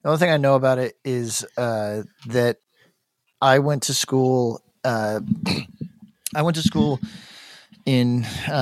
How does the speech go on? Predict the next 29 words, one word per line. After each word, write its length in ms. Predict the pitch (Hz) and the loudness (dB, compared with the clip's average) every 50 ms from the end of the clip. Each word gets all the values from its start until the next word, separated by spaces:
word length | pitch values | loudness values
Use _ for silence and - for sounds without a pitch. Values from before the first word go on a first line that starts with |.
| 120 120 - | 2 4 2
upstate 260 | 139 147 - - 170 | 2 2 2 2 4
New 80 | 151 156 | 4 6
York, 260 | 139 127 131 151 - - - - - - _ | 6 6 4 2 0 -4 -8 -10 -12 -8 _
and, 680 | - 135 127 123 123 120 120 117 117 117 110 - - - - | 0 2 2 4 4 4 2 2 2 0 0 -2 -6 -6 -4
uh, 260 | 131 127 117 113 113 | -4 -2 -2 -2 -2
there 140 | 110 117 123 123 | 0 0 2 2
was 160 | 123 113 - | 2 2 2
no 240 | 135 131 143 147 147 | 2 4 6 6 6
reason 500 | 151 139 139 139 139 120 - 123 120 117 | 4 4 4 4 4 2 2 0 0 0
that 200 | 117 113 113 - - | 0 -2 -2 -4 -4
anybody 540 | 139 127 131 131 123 120 127 120 120 120 120 | -2 -2 0 0 0 0 0 0 0 -2 -2
would 240 | 117 120 110 107 | -2 -4 -4 -4
go 280 | - - 127 127 131 127 | -2 2 4 4 4 4
to 140 | 120 - 123 | 2 -2 -2
Nassau 380 | 120 117 117 113 - - 117 - | -2 -2 -2 -2 -4 -4 -6 -6
Community 320 | - 123 117 113 117 113 | -4 -4 -2 -2 -2 -4
College, 400 | - - 120 113 110 113 104 - - - - - _ _ _ | -4 -4 -4 -2 -2 -4 -4 -6 -10 -16 -20 -20 _ _ _
but 220 | 135 127 131 123 - _ _ - | 2 2 2 2 2 _ _ -2
I 380 | 135 127 131 127 127 123 117 - _ _ _ _ - | 0 2 2 2 2 0 -2 -6 _ _ _ _ -2
had 180 | 131 131 131 123 | 0 0 0 0
a 20 | |
friend 380 | - - 214 202 190 170 147 123 | 0 2 4 4 4 4 2 2
who 380 | 120 131 131 127 123 120 117 - _ _ _ _ _ _ _ _ _ _ _ _ _ _ | 2 2 2 2 2 0 -2 -6 _ _ _ _ _ _ _ _ _ _ _ _ _ _
that 180 | 135 135 135 135 | 2 4 4 4
was 140 | 143 135 - | 4 2 2
his 200 | 139 131 117 113 | 2 2 2 0
dream. 360 | - - 175 190 - - - _ _ _ _ _ _ _ _ _ _ _ _ _ _ - | 2 2 2 2 2 -2 -8 _ _ _ _ _ _ _ _ _ _ _ _ _ _ -14
Was 440 | 180 - - - - - 131 127 120 | -2 0 0 0 2 2 2 2 2
to, 80 | - | 2